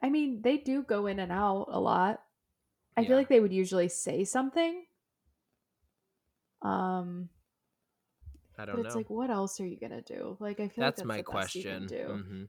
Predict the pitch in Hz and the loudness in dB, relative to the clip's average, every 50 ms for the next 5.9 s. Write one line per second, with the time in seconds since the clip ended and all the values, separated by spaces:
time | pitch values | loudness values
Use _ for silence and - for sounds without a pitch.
0 | _ _ _ _ _ _ - 151 165 170 185 185 156 143 127 123 123 117 113 - | _ _ _ _ _ _ -2 0 0 0 0 -2 0 0 -2 -2 -2 -6 -8 -8
1 | - 120 104 104 98 - 98 92 90 - - 101 101 95 - - 65 62 69 85 | -6 -4 -4 -4 -4 -6 -8 -8 -8 -8 -12 -14 -14 -14 -16 -20 -20 -20 -20 -20
2 | 98 107 101 98 95 _ _ 107 110 107 104 98 98 95 92 85 82 - - - | -18 -16 -16 -16 -18 _ _ -18 -16 -16 -14 -14 -16 -16 -14 -14 -14 -12 -10 -10
3 | 90 - 104 107 120 135 185 180 82 87 101 - _ - - _ _ _ _ _ | -6 -4 -2 0 0 0 0 -2 -4 -10 -16 -18 _ -20 -20 _ _ _ _ _
4 | _ - 226 247 254 254 - 269 247 214 185 180 180 185 208 220 226 196 196 - | _ -10 -6 -6 -6 -4 -4 -6 -4 -4 -6 -6 -6 -6 -6 -4 -4 -4 -6 -8
5 | 190 196 - _ _ _ _ _ _ _ _ _ 190 - - - - - | -10 -12 -16 _ _ _ _ _ _ _ _ _ _ -20 -20 -20 -20 -20